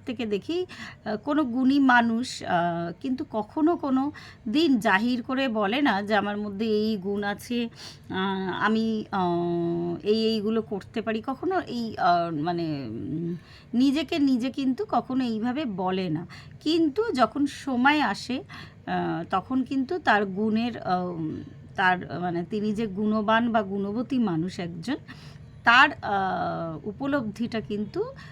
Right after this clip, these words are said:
প্রত্যেকে করতে পারে। আর, আহ, ঠিক তেমনই, আহ, যে কোনো ক্ষেত্রে যদি, আহ, মানে নির্গুণ ব্যক্তি, উম,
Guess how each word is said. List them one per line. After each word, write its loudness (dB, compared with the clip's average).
প্রত্যেকে -2
করতে -4
পারে। -12
আর, 0
আহ, -6
ঠিক -2
তেমনই, 6
আহ, -4
যে -4
কোনো -4
ক্ষেত্রে -4
যদি, 0
আহ, 0
মানে -2
নির্গুণ 6
ব্যক্তি, 0
উম, -4